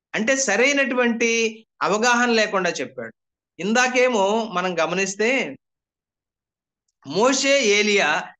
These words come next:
వారికి కనబడ్డారు అనేటువంటి మాటలో మరొక దాని కొనసాగింపు మనం ఏం చెప్పుకోవచ్చు అంటే, ఏమి మనం ఆలోచన చేయొచ్చు అంటే, ఏమి ఒక అవగాహనకు రావచ్చు అంటే,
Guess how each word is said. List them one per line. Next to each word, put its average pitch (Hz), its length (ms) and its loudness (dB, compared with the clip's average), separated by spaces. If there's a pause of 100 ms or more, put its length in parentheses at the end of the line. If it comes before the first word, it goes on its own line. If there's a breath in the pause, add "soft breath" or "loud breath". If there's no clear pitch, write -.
(100)
వారికి 165 260 0
కనబడ్డారు 165 600 0
అనేటువంటి 139 420 -4
మాటలో 139 600 -4 (200)
మరొక 170 720 0 (260)
దాని 151 180 -4
కొనసాగింపు 156 680 -4
మనం 139 400 -6
ఏం 135 140 -6
చెప్పుకోవచ్చు 127 680 -10
అంటే, 120 480 -10 (400)
ఏమి 170 260 -2
మనం 143 260 -2
ఆలోచన 147 460 -2
చేయొచ్చు 131 460 -6
అంటే, 120 260 -4
ఏమి 190 260 0
ఒక 165 160 -2
అవగాహనకు 143 560 -4
రావచ్చు 127 520 -4
అంటే, 127 460 -8